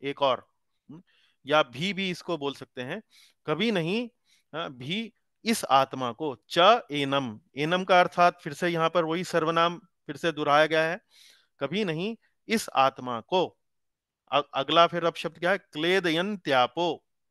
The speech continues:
क्लेदयंत्यापो। तो ये क्लेदयंत्यापो शब्द वास्तव में दो शब्दों से मिलकर बना है, क्लेदयंती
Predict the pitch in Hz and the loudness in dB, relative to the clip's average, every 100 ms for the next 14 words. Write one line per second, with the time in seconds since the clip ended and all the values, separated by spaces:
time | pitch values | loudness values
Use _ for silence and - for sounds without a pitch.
0 | _ _ _ _ _ _ _ 135 170 220 | _ _ _ _ _ _ _ -2 2 4
1 | 208 - _ _ _ _ _ 123 156 220 | 2 -6 _ _ _ _ _ -2 0 0
2 | 220 - _ _ _ - 117 113 175 175 | -6 -14 _ _ _ -4 -2 -2 -2 -2
3 | 107 - _ _ _ _ _ 160 156 208 | -4 -12 _ _ _ _ _ -8 0 0
4 | 233 156 160 196 202 208 220 208 165 156 | 0 -4 0 0 0 0 -2 0 4 4
5 | - 190 175 165 240 _ _ _ - - | 2 -2 -2 -2 -8 _ _ _ -12 -2
6 | 170 185 208 175 160 - 165 170 202 160 | -2 0 6 8 6 0 -4 -2 -6 -2
7 | 190 - 165 156 160 190 160 151 135 120 | -4 -2 -6 -6 -4 -2 -4 -4 -4 -4
8 | 113 110 104 _ 143 175 180 175 170 165 | -6 -8 -12 _ 2 4 4 2 0 -4
9 | 233 | -6